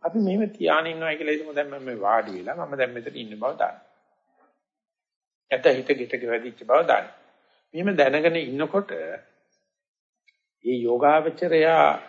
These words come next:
ඒ චිත්තක්ෂණයේ Taman ලැබෙන ආනිසංසත්, එහෙම නොවී පිට ගියොත් ලැබෙන ආදීනවත් සලකන්න. මේකත් වැඩි පියවරක් ඉදිරියට තියන්න.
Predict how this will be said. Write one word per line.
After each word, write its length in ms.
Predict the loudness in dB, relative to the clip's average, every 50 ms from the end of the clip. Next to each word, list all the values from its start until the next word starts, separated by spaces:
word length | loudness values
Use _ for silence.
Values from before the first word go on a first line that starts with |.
| -20 _ _ _ _ _ _ _ _ _ _ _ _ _ _ _ -2
ඒ 180 | 0 0 0 0
චිත්තක්ෂණයේ 880 | 0 -2 -4 -4 -2 0 0 0 0 -2 -6 -12 -10 -8 -6 -6 -6 -2
Taman 280 | -2 0 0 0 0 -2
ලැබෙන 300 | -2 -2 -2 -2 -2 -2 -4
ආනිසංසත්, 880 | -4 -4 -4 -4 -4 -4 -2 -2 -2 -2 -4 -8 -10 -12 -14 -14 -16 _ _ _ _ _ _ -12
එහෙම 220 | -6 -6 -4 -4 -4
නොවී 320 | -6 -8 -6 -6 -6 -6 -6
පිට 220 | -6 -8 -8 -6 -6 -6
ගියොත් 240 | -4 -4 -6 -6 -6
ලැබෙන 280 | -10 -12 -10 -8 -8 -6
ආදීනවත් 640 | -6 -4 -4 -4 -4 -6 -8 -6 -6 -6 -8 -2 0
සලකන්න. 480 | 2 2 2 2 0 -2 -6 -6 -8 -10 -10 -10 -12 _ _ _ _ _ _ _ -8
මේකත් 160 | -2 0 0
වැඩි 380 | 0 0 0 0 0 2 0
පියවරක් 380 | 2 2 2 2 2 2 0 -2
ඉදිරියට 360 | -8 -12 -10 -10 -10 -12 -12 -16
තියන්න. 240 | -18 -20 -20 -20